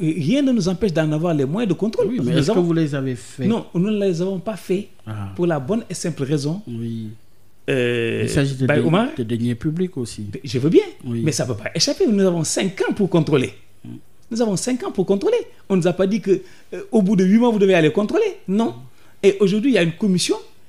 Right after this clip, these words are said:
Speaker 1: qui est mise en place, dirigée par le président Cheikh Seck,
Speaker 2: Mm.
Speaker 1: pour le contrôle des politiques publiques. C'est en train de prendre forme. Et ra-,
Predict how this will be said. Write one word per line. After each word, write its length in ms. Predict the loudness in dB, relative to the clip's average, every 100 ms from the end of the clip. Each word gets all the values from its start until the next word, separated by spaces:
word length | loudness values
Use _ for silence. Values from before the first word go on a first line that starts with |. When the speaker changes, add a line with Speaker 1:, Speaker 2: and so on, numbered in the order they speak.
| -8
Speaker 1:
qui 100 | -2
est 40 | 0
mise 200 | 2 0
en 80 |
place, 260 | 0 -2 0
dirigée 300 | -2 -2 -2
par 140 | -2
le 120 | -4 -4
président 280 | -4 -4
Cheikh 180 | -4 -4
Seck, 160 | -4 -6 -10 -20 -18
Speaker 2:
Mm. 40 | -16 -18 -20 -20 -18 -12
Speaker 1:
pour 140 | -4 -2
le 80 | 0
contrôle 320 | -2 -2 -2
des 60 |
politiques 280 | -2 -4 -4
publiques. 340 | -4 -4 -4 -8 -20 -20 -20 -20 -18
C'est 240 | -6 -4 -2
en 100 | -2
train 160 | 0
de 100 | 0
prendre 280 | -2 -2 -2
forme. 280 | 2 0 0 -8 -20 -20 -20 -10 -2
Et 80 |
ra-, 120 | 0